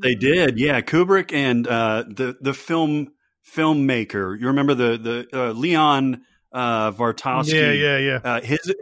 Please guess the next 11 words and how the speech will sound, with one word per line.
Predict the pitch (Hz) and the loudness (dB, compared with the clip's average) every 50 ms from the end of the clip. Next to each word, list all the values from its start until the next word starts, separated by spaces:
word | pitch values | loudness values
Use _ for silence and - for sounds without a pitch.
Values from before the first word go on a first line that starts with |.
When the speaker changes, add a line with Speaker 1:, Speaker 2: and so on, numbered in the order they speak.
| - 214 | -4 -4
Speaker 1:
his | 214 190 151 | -4 -2 -4
assistant, | 143 127 - - _ - 156 139 - - - 101 - - - | -6 -8 -8 -10 _ -4 -2 -2 -2 -6 -8 -10 -12 -12 -12
Speaker 2:
Mm-hmm. | - 156 160 160 156 160 156 151 | -6 -4 -2 -2 -2 -4 -2 0
Speaker 1:
who | 156 156 | 2 2
ended | 160 165 160 147 | 2 2 2 0
up | 147 131 104 - | 0 0 -2 -2
casting | - 135 135 139 139 131 - 147 127 117 110 | -4 -2 -2 -2 -2 -4 -4 -2 -2 -2 -2
Danny, | 110 117 117 113 113 107 107 117 - _ | -2 -4 -2 -2 -4 -4 -6 -8 -10 _
uh, | 113 113 107 104 101 104 101 101 | -6 -4 -4 -2 -4 -4 -6 -8
Danny | 104 101 123 117 110 107 | -8 -6 -6 -4 -4 -4
Lloyd. | 104 110 123 143 131 110 98 95 87 | -2 -2 0 0 0 0 -2 -4 -8